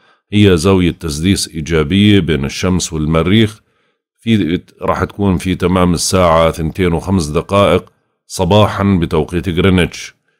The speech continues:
بتتعزز قدراتنا القيادية، وبتشجعنا على الإقدام على خطوة جديدة وجريئة. أما الزاوية التي تليها هي زاوية تسديس إيجابية بين القمر وبلوتو،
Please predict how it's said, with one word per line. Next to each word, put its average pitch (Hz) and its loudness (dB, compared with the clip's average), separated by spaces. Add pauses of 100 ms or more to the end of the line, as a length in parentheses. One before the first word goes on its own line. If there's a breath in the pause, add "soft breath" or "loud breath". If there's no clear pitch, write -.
(200)
بتتعزز 80 -2
قدراتنا 87 0
القيادية، 90 0 (460)
وبتشجعنا 95 0
على 101 2
الإقدام 87 0
على 82 2
خطوة - -4
جديدة 78 0
وجريئة. 82 0 (600)
أما 87 2
الزاوية 87 2
التي 82 -2
تليها 87 0
هي 82 0
زاوية 87 0
تسديس 82 -4
إيجابية 87 0 (400 soft breath)
بين 90 0
القمر 92 0
وبلوتو، 82 0